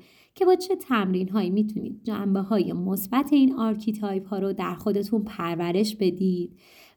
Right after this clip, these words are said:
و با چه تمرین‌هایی باید جنبه‌های منفی اونها رو در خودتون کمرنگ و نهایتاً ناپدید کنید. خلاصه که صفر تا صد هر آرکیتایپ رو بهتون توضیح دادم. حالا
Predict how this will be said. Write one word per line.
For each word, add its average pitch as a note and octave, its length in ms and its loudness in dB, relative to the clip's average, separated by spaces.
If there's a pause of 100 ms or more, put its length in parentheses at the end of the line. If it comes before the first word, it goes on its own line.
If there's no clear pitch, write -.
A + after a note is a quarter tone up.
(140)
و A3+ 300 4
با A#3+ 100 4
چه C#4+ 180 0
تمرین‌هایی G#3 680 0
باید G3 400 0
جنبه‌های G3 640 0
منفی G#3 600 2
اونها C4+ 380 4
رو A#3+ 80 2
در F#3+ 200 0
خودتون G#3+ 580 0
کمرنگ A3+ 800 2
و A3+ 100 2
نهایتاً G3 640 -2
ناپدید G3+ 800 0
کنید. - 400 -8 (440)
خلاصه C#4+ 720 2
که G3 160 -4
صفر A#3 480 2
تا A3+ 300 -4
صد D4+ 460 0
هر D#4 340 4
آرکیتایپ B3+ 720 -2
رو A3 60 2
بهتون F#3 420 0
توضیح - 580 -4
دادم. - 260 -8 (800)
حالا G3 300 2